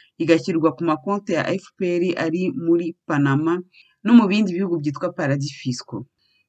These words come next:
Ibyo rero bikaba bifite ingaruka ku bukungu bw'igihugu muri rusange, ari nabyo bituma amadeni u Rwanda rufitiye amahanga arenze mirongo inani ku ijana bya G D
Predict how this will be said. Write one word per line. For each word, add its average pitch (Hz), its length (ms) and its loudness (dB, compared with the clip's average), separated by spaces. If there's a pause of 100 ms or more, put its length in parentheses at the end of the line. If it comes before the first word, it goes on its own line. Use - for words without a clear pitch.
Ibyo 185 300 4
rero 220 360 8
bikaba 185 240 6
bifite 240 320 0
ingaruka 208 460 -2
ku - 120 -20
bukungu 175 360 -2
bw'igihugu 180 420 -2
muri 160 240 4
rusange, 175 640 0 (480)
ari 208 140 -2
nabyo 226 260 2
bituma 196 360 0
amadeni 170 440 -2
u 151 140 -6
Rwanda 143 300 -2
rufitiye 160 420 -8
amahanga 170 840 0 (440)
arenze 175 640 2
mirongo 156 400 0
inani 214 300 4
ku - 100 -20
ijana 143 400 2
bya 135 320 -2
G 139 220 -6
D 135 80 0